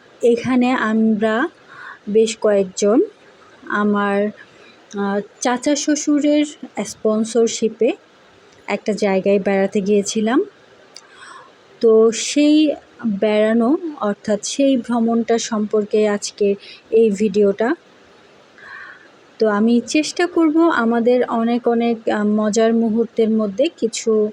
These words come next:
মজার মুহূর্তের, আহ, স্মৃতি আমার এই ভ্রমণে, আহ, রাখার জন্য।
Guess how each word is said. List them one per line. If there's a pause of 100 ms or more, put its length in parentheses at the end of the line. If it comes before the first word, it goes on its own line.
(420)
মজার
মুহূর্তের,
আহ,
স্মৃতি (140)
আমার
এই
ভ্রমণে, (580)
আহ, (760)
রাখার
জন্য।